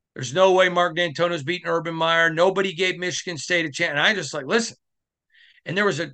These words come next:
a part in the game where it looked like momentum was shifting. And I, I tweeted out,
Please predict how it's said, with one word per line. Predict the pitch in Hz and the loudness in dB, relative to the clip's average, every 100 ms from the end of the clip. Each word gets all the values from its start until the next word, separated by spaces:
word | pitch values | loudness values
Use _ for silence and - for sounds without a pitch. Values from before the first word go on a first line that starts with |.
| - | -12
a | 131 | -4
part | - 254 262 | 2 4 2
in | |
the | 202 | -2
game | 151 185 190 190 | -2 0 0 -2
where | 170 156 143 _ _ - | -4 -6 -8 _ _ -6
it | |
looked | 151 202 208 | 0 0 2
like | 196 175 | 0 2
momentum | 170 165 180 190 | 0 2 0 -2
was | 170 | -4
shifting. | 135 - 196 - 185 156 | -4 0 -2 -2 -6 -4
And | 151 | 0
I, | 185 - | 0 0
I | - 202 | 0 0
tweeted | 202 220 202 190 | 0 0 2 4
out, | 254 - | 2 0